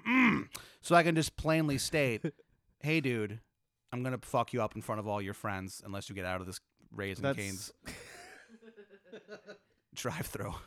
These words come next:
Speaker 1: It's my life.
Speaker 2: Okay.
Speaker 1: Look, I'm not saying this like I think I'm a cool person.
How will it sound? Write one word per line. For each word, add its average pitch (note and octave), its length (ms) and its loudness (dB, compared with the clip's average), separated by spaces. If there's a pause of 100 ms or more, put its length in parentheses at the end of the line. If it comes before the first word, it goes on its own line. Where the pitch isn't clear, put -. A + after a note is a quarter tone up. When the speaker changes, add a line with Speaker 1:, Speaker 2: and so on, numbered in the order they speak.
(1300)
Speaker 1:
It's - 180 -10
my C3+ 120 2
life. A#2+ 300 2 (1700)
Speaker 2:
Okay. C3+ 240 -8 (160)
Speaker 1:
Look, C4+ 200 12
I'm C#4 140 12
not E4 200 8
saying G#3+ 340 2
this F#3+ 220 0
like D#3 200 6
I C#3 60 4
think D3+ 220 -2
I'm C#3 80 0
a B2 40 -6
cool C#3+ 300 -2
person. A2 540 -4